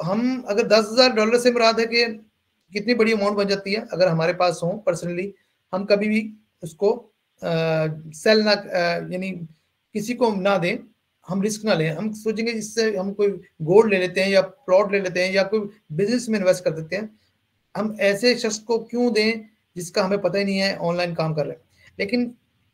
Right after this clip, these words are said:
internet में ऐसे, ऐसे, अ, लोग हैं जो लाखों dollar daily कमाते हैं,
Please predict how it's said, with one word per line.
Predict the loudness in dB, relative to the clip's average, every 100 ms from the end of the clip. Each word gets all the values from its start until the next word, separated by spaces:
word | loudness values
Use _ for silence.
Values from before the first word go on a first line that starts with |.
| _
internet | -10 -2 0 2
में | 2 2
ऐसे, | 2 0 2 0
ऐसे, | 2 2 2 2
अ, | 0 0 2 0 -2 -8 _ _
लोग | -2 0 0
हैं | -2 -2
जो | 0
लाखों | 0 0 0 0
dollar | 4 4
daily | 2 0
कमाते | -2 -4 -4 -6
हैं, | -14